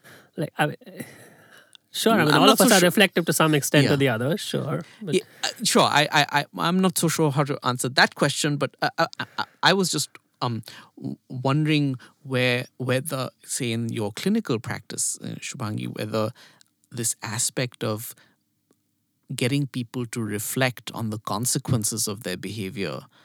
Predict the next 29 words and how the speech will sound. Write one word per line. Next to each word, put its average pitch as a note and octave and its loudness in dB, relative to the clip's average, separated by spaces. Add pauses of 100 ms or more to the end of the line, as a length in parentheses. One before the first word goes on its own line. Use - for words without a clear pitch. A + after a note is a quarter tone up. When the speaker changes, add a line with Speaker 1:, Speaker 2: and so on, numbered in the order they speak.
(420)
Speaker 2:
um, F#2 -10 (120)
is A#2 -4
an A2 -2
important G#2 -10
part A2 -4
of, - -10 (160)
of - -10 (320)
the B2 -6
way G2+ -4
out A2 -2
of A2 -6
addiction - -6
or A2+ -12
not. A#2+ 0
And, B2 -4 (180)
Speaker 1:
Mm. - -10
Speaker 2:
and A#2+ -2
it, A#2+ -6 (220)
it C#3 -4
seems E3 0
that - -4 (260)
it B2+ -4
would F#3+ 0
be, G2+ -6 (680)
given C3+ -2 (180)
there's A#2+ -4 (340)
the - -8
skewing F#3+ 2
of, A#2 -4